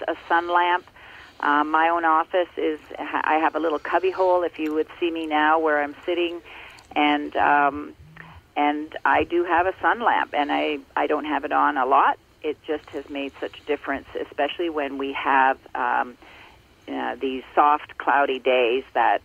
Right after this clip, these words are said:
you know, over and over again we're not having the sunshine. And, um, and you're right, uh, some people take vitamin D, uh, which is our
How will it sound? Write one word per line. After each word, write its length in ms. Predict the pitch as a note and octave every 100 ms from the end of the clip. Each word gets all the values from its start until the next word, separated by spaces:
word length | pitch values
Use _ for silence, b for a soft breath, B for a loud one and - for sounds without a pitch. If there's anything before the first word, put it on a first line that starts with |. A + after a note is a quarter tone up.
| - -
you 80 | D3+
know, 140 | C3+ -
over 280 | C#3+ C#3
and 80 | C3+
over 280 | B2+ C#3 C#3+
again 320 | C3 B2 B2+
we're 100 | A#2+
not 240 | B2 A#2+ -
having 300 | B2+ C3+ B2+
the 100 | B2
sunshine. 560 | B2+ C3+ - - G2 B2 B B B B B B
And, 400 | C#3+ C#3 C3 C3
um, 540 | C3+ C3 C3 C3 C3 C3+ -
and 100 | F3+ G#3
you're 120 | A3+
right, 300 | G3+ G3 G3+ - -
uh, 260 | E3 D3 D3+ -
some 120 | E3+
people 240 | A3+ G#3+
take 260 | G#3 F#3 F#3
vitamin 440 | E3 E3 F3+ F#3 F#3+
D, 460 | D#3+ C#3+ E3 A3+ - -
uh, 220 | D3 C#3+
which 260 | C#3+ D3+ -
is 180 | D3 D3
our 180 | C#3